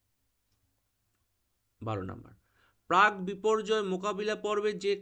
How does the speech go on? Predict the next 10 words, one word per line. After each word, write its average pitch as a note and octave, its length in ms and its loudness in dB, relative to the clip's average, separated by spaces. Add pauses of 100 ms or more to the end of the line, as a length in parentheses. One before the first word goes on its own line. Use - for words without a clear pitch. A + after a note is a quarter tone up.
কাজটি D#3 400 -2
করা G3 280 0
হয় G#3+ 180 -4
সেটি F3+ 240 -4
হচ্ছে E3+ 260 -4 (600)
দুর্যোগ D3 580 0 (360)
মূল্যায়ন। A2 480 2 (300)
এ - 20 0 (100)
নাম্বার। C2+ 260 -8 (3000)
তেরো B2+ 200 2